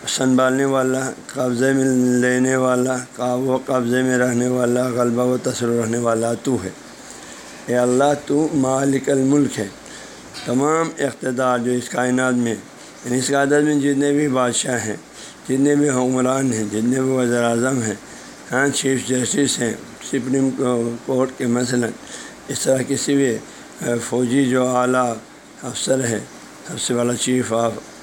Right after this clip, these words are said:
آرمی اسٹاف مثلاً، اس طرح کے کسی ملک کے سب سے آخری عہدے جو ہے، ہاں جی، اس کی بڑی اہمیت رکھتے ہیں۔ اللہ تعالیٰ کی ذات میں مالک الملک یعنی ان تمام عہدوں کا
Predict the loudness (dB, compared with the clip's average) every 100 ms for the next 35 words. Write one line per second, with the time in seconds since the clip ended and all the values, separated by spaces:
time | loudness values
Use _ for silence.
0 | -4 0 2 0 -2 -4 0 0 0 -2
1 | -4 -4 -4 -8 -8 -14 -16 -14 -14 -18
2 | -12 -6 -2 0 2 0 0 -2 0 2
3 | 2 0 0 0 0 0 -2 -2 0 0
4 | 0 -2 -2 0 -2 0 0 0 0 0
5 | 0 -2 -4 -12 -16 -16 -8 -2 2 2
6 | 0 -4 -2 0 2 2 2 0 -2 0
7 | -2 -4 -8 -10 -10 -14 -16 -16 -14 -2
8 | 2 2 2 2 2 2 0 -2 -2 -2
9 | 0 -2 0 0 2 0 0 -2 0 0
10 | 2 2 2 2 0 0 2 0 2 4
11 | 4 2 0 -2 -2 -2 -2 -4 -6